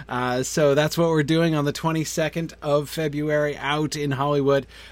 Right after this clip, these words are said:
Uh, you can find more information on both of these moots on the signumuniversity dot org homepage. Um, uh, just scroll down a little bit. So, uh, yeah. Um, oh, Jocelyn, yeah, there's a good reason you don't know about that yet, because we're o-, we were only just announcing this finally. We were, uh,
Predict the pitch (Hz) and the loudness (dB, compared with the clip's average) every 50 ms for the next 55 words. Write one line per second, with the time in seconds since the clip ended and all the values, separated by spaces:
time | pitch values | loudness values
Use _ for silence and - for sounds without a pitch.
0 | - - 135 139 147 - 160 170 160 - 165 156 143 - 160 156 156 147 131 143 | -8 -4 -2 -2 -2 -2 -2 -2 -2 0 0 -2 0 0 0 0 0 -2 -2 -2
1 | 165 165 170 165 151 - 151 156 156 151 151 143 - 156 151 143 139 131 120 139 | -2 0 0 -2 -2 -2 -4 -4 -2 -2 -4 -4 -4 -4 -4 -4 -4 -4 -2 2
2 | 139 147 143 - 143 131 135 147 147 135 120 131 135 143 147 139 - - - - | 2 2 0 0 -6 -8 -4 -4 -4 -4 -4 -2 -2 -2 -2 -2 -4 -8 -10 -8
3 | 139 135 135 127 - - 147 135 143 139 139 139 139 135 139 139 135 - - 135 | -6 -6 -6 -6 -6 -6 -6 -6 -4 -4 -4 -4 -4 -2 -2 -4 -4 -4 -6 -8
4 | 135 127 113 139 127 127 - 117 135 135 131 131 123 107 - - 135 131 127 123 | -8 -6 -4 -4 -4 -6 -6 -4 -2 -2 0 0 -2 -4 -8 -8 -4 -4 -4 -4
5 | 110 - - 110 95 92 95 92 87 85 - - - - - - - - 123 123 | -6 -6 -8 -10 -10 -10 -10 -12 -12 -14 -14 -14 -16 -20 -20 -20 -16 -8 -4 -2
6 | 120 117 113 110 98 - - - - - - - 127 120 117 113 113 117 123 - | -2 0 -2 -4 -6 -10 -16 -20 -20 -16 -12 -6 -4 -2 -2 -2 -2 -4 -4 -6
7 | - - 147 127 120 113 120 113 113 113 110 107 104 101 98 104 95 - - - | -4 -2 0 0 0 0 -2 -2 -2 -4 -4 -4 -6 -6 -6 -8 -10 -10 -18 -20
8 | - - - - - - - - - - - - - - - - - - - - | -20 -20 -20 -20 -20 -20 -20 -20 -20 -20 -20 -20 -20 -20 -18 -18 -16 -14 -12 -8
9 | - - - - 139 131 123 117 113 113 110 107 107 104 95 123 139 147 135 110 | -6 -2 0 2 2 2 4 2 2 0 0 -2 -6 -8 -6 -2 0 2 2 2
10 | 90 87 - - - - - - 143 - 143 135 127 120 120 113 - - - - | 0 -4 -14 -20 -20 -20 -18 -14 -6 0 2 4 4 4 2 0 -2 -4 -6 -14
11 | - - - - - 262 294 277 247 170 214 202 233 262 - 202 196 196 262 320 | -16 -16 -12 -4 0 4 4 4 4 6 6 6 6 4 2 2 0 2 4 6
12 | 285 214 208 208 285 381 415 403 359 330 214 240 254 247 214 190 175 160 147 147 | 6 6 4 2 0 0 2 2 2 2 0 0 2 4 4 4 4 4 4 4
13 | 143 131 131 131 127 - 135 127 131 135 147 185 220 202 208 190 - 185 185 170 | 4 4 4 0 0 0 0 0 0 2 2 0 0 0 -2 -2 2 2 2 2
14 | 139 139 165 180 196 208 214 208 185 190 196 202 208 233 240 233 196 175 185 202 | 2 2 4 6 6 6 6 6 8 8 8 8 8 8 6 4 4 6 6 6
15 | 175 190 196 175 175 180 202 233 233 - - 185 160 143 135 135 131 - - 151 | 6 6 4 4 4 4 4 4 4 4 4 4 4 4 4 2 0 0 0 0
16 | 139 139 135 131 131 131 131 147 151 147 151 147 147 147 143 139 135 | 0 2 2 2 0 2 2 2 2 4 4 6 6 6 6 4 2